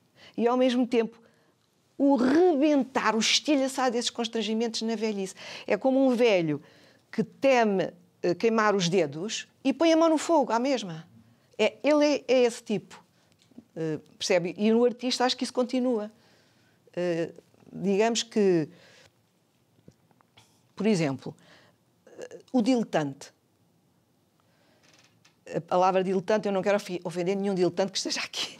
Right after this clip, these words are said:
<laughs> sinceramente. Eh, mas o diletante às vezes até passa por boa fama.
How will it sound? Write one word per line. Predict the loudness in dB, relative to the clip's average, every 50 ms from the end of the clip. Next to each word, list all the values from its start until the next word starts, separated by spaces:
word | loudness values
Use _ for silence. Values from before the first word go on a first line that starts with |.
| -2 -2 -2 -2 -4 -2 -2
<laughs> | -2 -2 -2 -4 -8 -6 -6 -6
sinceramente. | -2 -2 -2 0 2 0 0 0 0 -2 -4 -6 -8 -14 -20 -18 -16 -14 -12 -12 -12 -12 -12 -2
Eh, | 0 2 4 6 6 4 2 2 -2 _ _ _ _
mas | -4 -2 -2 0
o | 0
diletante | 0 2 2 0 0 0 0 0 2 2
às | 0
vezes | 2 2 2
até | 0 2 0 0
passa | -2 0 -2 -2 -2 -2 -6 -8 -8 -20 -20 -20 _
por | -6 -4
boa | 0 0 0 0
fama. | 0 0 0 0 0 0 0 -6 -8 -10